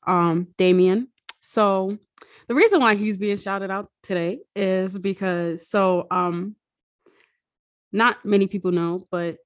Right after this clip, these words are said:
um, my, my ex got covid and she had to, like, take off of work and things of that nature. And,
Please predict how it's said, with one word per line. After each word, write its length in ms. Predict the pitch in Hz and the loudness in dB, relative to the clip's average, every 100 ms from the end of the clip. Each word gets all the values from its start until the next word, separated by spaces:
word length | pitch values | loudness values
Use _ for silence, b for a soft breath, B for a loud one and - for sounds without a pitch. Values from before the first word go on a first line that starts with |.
| _ _ _ _ 170 | _ _ _ _ -6
um, 560 | 165 160 160 160 175 _ _ _ _ _ _ _ _ - | -4 -2 -4 -4 -10 _ _ _ _ _ _ _ _ -6
my, 340 | 175 170 170 - - | -2 0 -2 -8 -4
my 320 | 175 165 170 | -2 0 -2
ex 280 | 165 170 - | -4 -8 -6
got 260 | 165 160 - | -4 -4 -4
covid 380 | 175 165 190 - _ _ | -4 -2 -4 -8 _ _
and 640 | 185 170 165 160 160 175 | 2 2 2 0 -2 -6
she 200 | - - | -10 -8
had 200 | 170 165 | -4 -2
to, 80 | 165 | -4
like, 340 | 160 160 156 - | -6 -6 -8 -6
take 220 | 175 170 | -6 -4
off 240 | 160 160 | -6 -6
of 100 | 165 | -10
work 280 | 156 156 151 | -6 -6 -6
and 140 | 160 156 | -8 -4
things 180 | 160 156 | -6 -6
of 80 | |
that 140 | 151 147 | -6 -6
nature. 440 | 151 160 160 190 B B B B B _ - | -6 -6 -8 -8 B B B B B _ 0
And, 680 | 220 202 190 180 185 208 | 4 6 4 4 2 -2